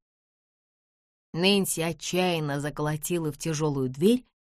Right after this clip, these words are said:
Она снова услышала с той стороны приглушенный голос,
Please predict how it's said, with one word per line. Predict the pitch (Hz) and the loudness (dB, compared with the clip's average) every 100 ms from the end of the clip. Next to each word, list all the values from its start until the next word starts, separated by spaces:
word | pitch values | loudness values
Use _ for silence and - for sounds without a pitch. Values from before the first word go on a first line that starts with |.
| _ - | _ 4
Она | 226 294 | 6 6
снова | 359 381 320 302 | 4 4 4 2
услышала | - 247 285 226 233 | 2 2 2 0 -2
с | - | -4
той | - 214 | 0 0
стороны | 220 175 170 175 240 | 0 -2 -2 0 0
приглушенный | - 156 170 156 160 156 139 | 0 -2 -2 -2 -2 -2 -2
голос, | 131 180 269 277 - | 2 4 6 4 -4